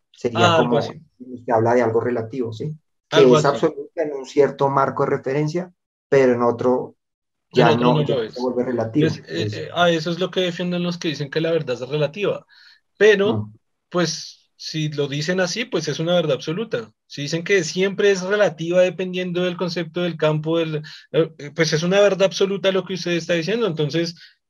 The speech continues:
Speaker 2: entonces no es una rela-, no es, no es, no es relativa. Y si es relativa, ese concepto de la verdad es relativa, ¿es relativa en qué campo?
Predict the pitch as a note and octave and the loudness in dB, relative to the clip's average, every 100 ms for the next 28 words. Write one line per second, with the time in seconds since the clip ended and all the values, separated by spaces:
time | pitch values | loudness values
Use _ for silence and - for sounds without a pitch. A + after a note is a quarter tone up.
0 | _ - D#3 F#3+ F3+ F#3+ G3 F3+ B2+ _ | _ -8 0 2 4 6 6 4 0 _
1 | - D3 D3+ D3+ D#3+ D3+ E3 F3+ F#3 D3+ | -12 -4 -2 -2 -2 0 2 0 2 0
2 | G3 A#3 C#3+ A2+ D#3+ D3+ F3+ D#3 E3+ G3 | 2 2 2 2 -6 -2 0 0 0 2
3 | G3+ G#3+ G3 E3+ F#3+ - - D3+ E3+ F#3 | 2 2 0 0 -2 -8 -12 -6 -2 -2
4 | F3+ F#3+ F3 F#3 F3+ F#3 E3+ C#3 C3+ D3+ | 0 0 0 0 4 4 4 0 0 -2
5 | E3+ E3 E3+ E3+ E3 D#3+ F3 E3 D3 C#3+ | 0 -2 0 2 2 2 -2 -2 -2 0
6 | D3+ D#3+ D#3 D3+ F#3 D#3+ B2+ | 0 -2 -6 -2 -2 -4 -12